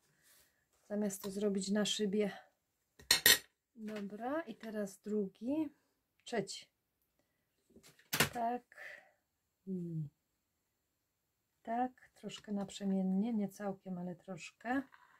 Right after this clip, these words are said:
I sobie przyciśniemy, może mniejszym. Tak. O, i środeczek. Zobaczmy, jak będzie wyglądał.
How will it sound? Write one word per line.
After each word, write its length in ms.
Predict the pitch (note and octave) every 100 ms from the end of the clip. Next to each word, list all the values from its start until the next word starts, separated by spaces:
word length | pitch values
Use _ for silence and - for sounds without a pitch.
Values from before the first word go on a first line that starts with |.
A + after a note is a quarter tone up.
| - - - - - -
I 100 | G#3
sobie 420 | - G3 F#3 E3+
przyciśniemy, 1040 | - G#3 F#3+ - D#3 - G3 G#3 A3 A#3+ D4 - -
może 180 | G3 G3
mniejszym. 840 | F#3+ F#3+ F#3+ G3 - - C4+ D4+ - _ _ _ _ _ _ _ _ _ _ _ - -
Tak. 300 | G3+ A#3+ C4+ - - - - - _ _ _ _ _ - _ - - - - G#3
O, 340 | G#3+ A3+ C#4 C#4+ _ _
i 160 | A#3 A#3+
środeczek. 1040 | - G3 F#3 G#3+ A3 - D#4 D#4+ - - _ _ _ _ _ _ _ _ _ _ _ _ _ _ -
Zobaczmy, 460 | G#3 A3 - G#3+
jak 160 | G#3 G3+
będzie 340 | F#3+ G3 F#3+
wyglądał. 760 | F#3+ F#3+ F#3 F3+ F3 F3 G#3 C4